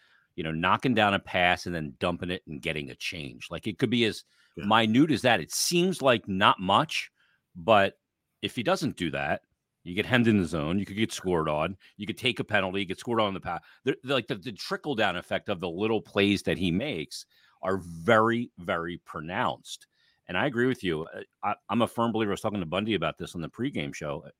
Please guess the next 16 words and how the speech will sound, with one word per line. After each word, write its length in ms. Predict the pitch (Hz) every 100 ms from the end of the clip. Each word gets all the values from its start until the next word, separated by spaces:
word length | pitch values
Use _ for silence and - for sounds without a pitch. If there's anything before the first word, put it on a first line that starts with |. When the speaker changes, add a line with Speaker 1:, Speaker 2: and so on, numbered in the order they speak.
| _
Speaker 1:
before 200 | 85 95
the 100 | 85
Detroit 400 | 80 78 - 143
game, 220 | - 73 - _ - _ -
that 140 | 95
slotting 840 | - - - 107 104 120 98 69 73 -
in 160 | 87
sports 500 | 85 - - 90 82 -
is 200 | 98 92
so 440 | - - 139 143 131
important, 540 | 90 - 113 98 - _ _ _ _ _
and 280 | - 95 92 -
he 160 | 120
just 220 | 113 107 -
helps 260 | 101 76
slot 440 | - - 101 101